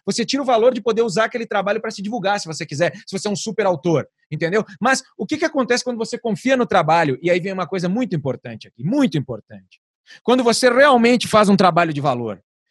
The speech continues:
você vem aqui dizer que você vai ter que cobrar menos. Meu amigo, peraí. Se você realmente faz um trabalho de valor,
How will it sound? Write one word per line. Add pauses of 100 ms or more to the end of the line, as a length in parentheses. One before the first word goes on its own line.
(100)
você
vem
aqui
dizer
que
você
vai
ter
que
cobrar
menos.
Meu
amigo,
peraí. (380)
Se
você
realmente
faz
um
trabalho
de
valor,